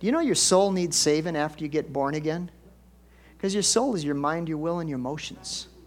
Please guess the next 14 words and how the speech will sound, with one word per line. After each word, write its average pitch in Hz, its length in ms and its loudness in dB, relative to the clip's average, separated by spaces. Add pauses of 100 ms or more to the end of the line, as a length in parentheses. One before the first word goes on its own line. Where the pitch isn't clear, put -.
(400)
Your 156 80 -4
soul 240 320 4
is 147 120 0
not 151 220 0
the 151 80 -4
real 147 220 0
you, 147 440 -2 (360)
you 143 100 -4
know? 180 300 -2 (140)
Your 165 100 -6
spirit's - 540 -4
the 147 100 -6
real 131 240 -4
you. 123 300 -6